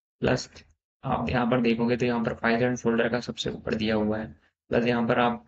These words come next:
heading देखोगे तो हिडन, वो hidden files and folders लिखा हुआ है। तो यहाँ पर दिया हुआ है कि don't show hidden files folders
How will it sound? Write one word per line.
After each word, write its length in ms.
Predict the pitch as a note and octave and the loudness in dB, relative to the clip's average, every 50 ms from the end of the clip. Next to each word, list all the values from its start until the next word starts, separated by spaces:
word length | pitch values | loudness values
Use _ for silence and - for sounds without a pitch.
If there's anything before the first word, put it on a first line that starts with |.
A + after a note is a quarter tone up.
| - - | -4 -2
heading 280 | A2 A2 A2+ A#2 A#2 A#2 | 0 2 2 2 2 2
देखोगे 280 | A#2 A#2 A#2 A#2 A#2+ | 2 2 2 0 0
तो 140 | A#2 B2 A#2 | 0 -2 -2
हिडन, 400 | A#2 A2 G#2 G#2+ A2+ A2+ A2+ - - _ _ _ _ - | -2 0 2 2 2 0 0 -4 -8 _ _ _ _ -4
वो 120 | A#2+ A2 G#2 G#2 G#2 - - - - - - | -2 -2 -2 -2 -6 -10 -16 -20 -16 -10 -4
hidden 240 | - A2+ A2+ A#2 A2+ | -2 0 0 0 0
files 320 | - - A2+ A2 A2+ A2 B2 | 0 0 2 4 4 4 2
and 160 | B2+ C3+ C3+ - | 2 0 0 -2
folders 400 | - A#2+ A2+ A2+ A2+ A2+ A2 - | -2 -2 0 0 0 0 0 -2
लिखा 200 | - - - A2 | -6 -6 -6 -6
हुआ 180 | G#2 - G#2+ G#2+ | -8 -6 -4 -6
है। 120 | G#2+ - - - - - - - _ - | -6 -8 -12 -20 -20 -20 -20 -20 _ 0
तो 60 | - | 2
यहाँ 180 | A#2 A#2+ B2 A#2+ | 2 4 4 4
पर 160 | C3 B2+ B2+ - A2+ | 4 2 2 0 -2
दिया 260 | A2 A2 A2+ A#2 B2 | 0 2 4 4 6
हुआ 180 | A#2+ A#2+ A#2 A#2+ | 6 6 6 6
है 60 | B2 | 6
कि 140 | B2+ C3 A#2+ | 4 4 4
don't 340 | A2 A2+ A2+ A#2+ B2 B2 - | 4 4 4 4 2 2 2
show 140 | C3+ C3 C3 | 2 2 2
hidden 260 | B2+ A#2+ A#2+ B2 A#2 | 2 2 0 -2 -2
files 280 | - A#2 A#2+ A#2+ A#2 - | 0 0 2 0 0 0
folders 400 | - A#2 A#2 A#2 A#2 A2+ A2+ | 0 0 2 2 2 0 -2